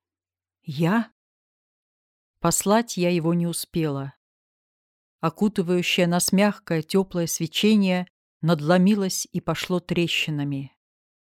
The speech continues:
А вокруг меня начал стремительно клубиться едкий малиновый дым.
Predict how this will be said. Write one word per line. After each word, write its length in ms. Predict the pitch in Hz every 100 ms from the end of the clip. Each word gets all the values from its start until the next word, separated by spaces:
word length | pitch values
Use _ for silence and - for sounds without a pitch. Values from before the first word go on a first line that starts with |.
| _ _ _ _ _
А 100 | -
вокруг 420 | 160 170 185 190 180
меня 340 | 180 196 220
начал 380 | 185 175 - 170
стремительно 720 | - - 180 202 202 185 180
клубиться 560 | - 175 160 185 - 160
едкий 400 | 147 175 - 170
малиновый 540 | 165 165 165 160 160
дым. 340 | 151 151 139